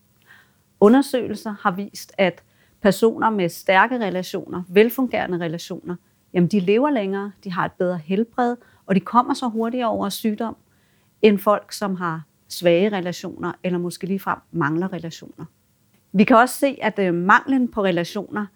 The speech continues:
jamen, det kan faktisk være lige så sundhedsskadeligt som at ryge meget eller drikke meget. Og det kan være endnu mere skadeligt for dit helbred, end hvis du ikke dyrker motion, hvis du er overvægtig eller spiser dårligt.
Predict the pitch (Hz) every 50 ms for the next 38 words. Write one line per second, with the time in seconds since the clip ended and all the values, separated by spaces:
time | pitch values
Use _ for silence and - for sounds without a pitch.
0 | _ _ _ _ _ - 190 196 185 170 202 196 247 233 - - 240 233 - 254
1 | 247 - - - 202 190 180 185 214 214 - 285 269 - - 214 214 233 240 277
2 | 262 - - - - 190 180 175 175 165 175 165 - - _ _ _ _ _ -
3 | - - 202 180 175 151 156 180 190 214 262 262 214 175 170 170 170 180 185 -
4 | - 180 160 165 - - 170 214 220 - 214 170 151 151 147 156 - _ _ _
5 | _ _ _ _ _ _ _ _ - _ - _ _ - 220 214 220 - 226 214
6 | 196 202 190 190 202 240 302 311 277 220 220 220 - - 226 208 208 208 226 226
7 | - - 190 165 190 156 156 190 190 190 196 - 220 208 202 196 - _ _ _
8 | _ _ _ _ - 196 175 175 170 - - 190 196 196 - - 214 196 185 180
9 | 175 160 160 151 - - 220 226 247 - - 233 220 - _ _ _ _ _ _
10 | _ _ - 180 165 - - 180 - - - 147 165 190 226 208 190 180 175 -
11 | - 165 165 - - 170 151 151 - - - 208 - 185 - 202 180 - 160 143
12 | 139 147 160 165 -